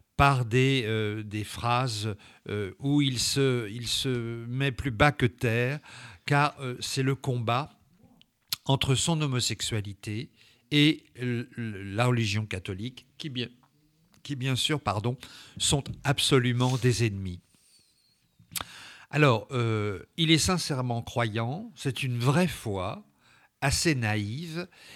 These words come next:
et l'intérêt de ce jo-, ce roman, de ce, ce, ce journal, c'est que on suit donc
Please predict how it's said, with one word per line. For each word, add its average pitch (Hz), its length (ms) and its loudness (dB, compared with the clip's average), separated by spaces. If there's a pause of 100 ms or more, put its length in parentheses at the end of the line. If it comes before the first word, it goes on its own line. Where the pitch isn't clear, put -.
(140)
et 165 360 4
l'intérêt 170 540 2
de 196 80 -16
ce - 240 -4
jo-, 113 320 -8
ce - 220 -8
roman, 110 460 -4
de 120 120 -6
ce, 92 420 -6
ce, 80 340 -6 (520)
ce - 180 -2
journal, 104 400 0
c'est - 180 0
que 139 220 4 (640)
on 143 180 -4
suit 175 640 -2 (120)
donc 135 380 -2